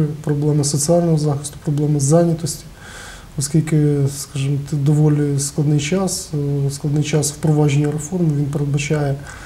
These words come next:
певні кардинальні зміни і на рівні, е, загальнодержавному, і на рівні локальному, конкретних населених пунктів, е, конкретних закладів, е,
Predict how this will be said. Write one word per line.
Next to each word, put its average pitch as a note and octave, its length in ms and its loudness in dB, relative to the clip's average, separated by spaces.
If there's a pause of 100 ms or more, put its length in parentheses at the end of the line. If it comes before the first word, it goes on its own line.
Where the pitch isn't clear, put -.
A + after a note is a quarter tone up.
(1120)
певні E3+ 400 8
кардинальні D#3 500 6
зміни F3 500 6 (140)
і D3 60 6
на D3 140 4
рівні, D3 360 6
е, C#3 160 6 (400)
загальнодержавному, D3 880 4
і D#3 220 4 (360)
на C#3 360 4
рівні D3 340 4 (120)
локальному, D3+ 760 4 (200)
конкретних D3 520 0
населених E3+ 400 0
пунктів, D#3+ 420 0 (220)
е, - 20 -4 (380)
конкретних D3+ 560 2 (180)
закладів, C#3+ 640 0 (180)
е, D3 40 -4